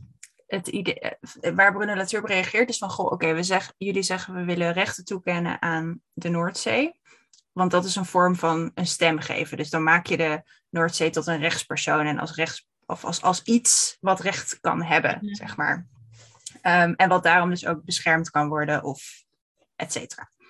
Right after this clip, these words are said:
Speaker 1: En, eh, Latour die, die start eigenlijk met zeggen, "Goh... Maar wa-, hartstikke leuk dat jullie dat willen gaan doen, maar daar, daar lijkt eigenlijk het land helemaal niet klaar voor, want alle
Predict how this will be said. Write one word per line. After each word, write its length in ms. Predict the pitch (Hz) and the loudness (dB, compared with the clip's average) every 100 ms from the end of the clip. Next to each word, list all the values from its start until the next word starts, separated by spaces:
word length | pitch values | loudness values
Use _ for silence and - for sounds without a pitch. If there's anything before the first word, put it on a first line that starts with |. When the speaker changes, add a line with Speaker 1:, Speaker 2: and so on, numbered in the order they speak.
| - - _ _ - | -20 -20 _ _ 0
Speaker 1:
En, 440 | 190 190 185 180 _ _ _ - | 2 4 0 -2 _ _ _ -2
eh, 440 | 185 180 175 160 - _ _ _ _ _ _ _ _ _ _ _ _ _ | 2 4 2 0 -2 _ _ _ _ _ _ _ _ _ _ _ _ _
Latour 540 | 190 190 214 226 240 | -6 -4 0 2 4
die, 380 | 220 208 - - | 2 -4 -6 -4
die 380 | 196 196 - _ _ _ | -2 -2 -4 _ _ _
start 520 | - - - 220 247 | -14 -10 4 4 4
eigenlijk 760 | - 196 208 - 214 214 - - _ _ | 4 2 2 0 -4 -6 -14 -20 _ _
met 560 | - 196 190 - - - | -6 -2 -2 -2 -12 -14
zeggen, 340 | - 196 196 196 | -6 -2 -2 -4
"Goh... 380 | - 220 214 - - - - _ _ _ | 0 2 2 -6 -20 -20 -20 _ _ _
Maar 200 | - 208 | 4 6
wa-, 140 | 190 165 | 8 6
hartstikke 360 | 196 - 214 | 6 4 0
leuk 160 | 196 190 | 2 0
dat 140 | 190 | 0
jullie 180 | 202 190 | 0 0
dat 140 | 185 175 | 0 0
willen 180 | 180 | -2
gaan 200 | 175 180 | 0 0
doen, 220 | 185 214 190 | 2 2 2
maar 120 | 175 | 2
daar, 180 | 175 170 | 0 -2
daar 160 | 175 175 | -2 2
lijkt 260 | 175 180 | 2 0
eigenlijk 340 | 180 175 180 175 | -4 -4 -4 -4
het 120 | 175 | 2
land 200 | 196 226 | 2 2
helemaal 220 | 202 180 | 0 0
niet 140 | 175 | 0
klaar 300 | - 165 170 | 0 2 2
voor, 180 | - 170 | 2 -2
want 220 | 165 170 | -2 -4
alle 480 | - 185 190 180 - | 0 2 4 4 2